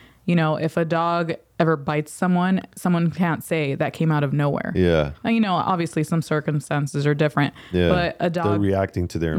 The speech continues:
Speaker 2: environment,
Speaker 1: mm-hmm.
Speaker 2: basically. Yeah.
Speaker 1: A dog could have been rejecting, you know, contact
Speaker 2: Yeah.
Speaker 1: with someone
Speaker 2: Sure.
Speaker 1: or even an, an interaction with someone.
Speaker 2: Yeah.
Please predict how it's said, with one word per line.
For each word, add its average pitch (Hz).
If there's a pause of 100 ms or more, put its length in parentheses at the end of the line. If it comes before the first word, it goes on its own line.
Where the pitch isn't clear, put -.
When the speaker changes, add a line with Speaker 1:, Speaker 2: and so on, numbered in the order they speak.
Speaker 2:
environment, 80
Speaker 1:
mm-hmm. 170
Speaker 2:
basically. -
Yeah. 78 (300)
Speaker 1:
A 190
dog 190
could 190
have 175
been 170
rejecting, 160
you 156
know, 147
contact 160
Speaker 2:
Yeah. 185
Speaker 1:
with 180
someone 180
Speaker 2:
Sure. 165 (200)
Speaker 1:
or 147
even 151
an, 147 (120)
an 165
interaction 156
with 196
someone. 220
Speaker 2:
Yeah. 76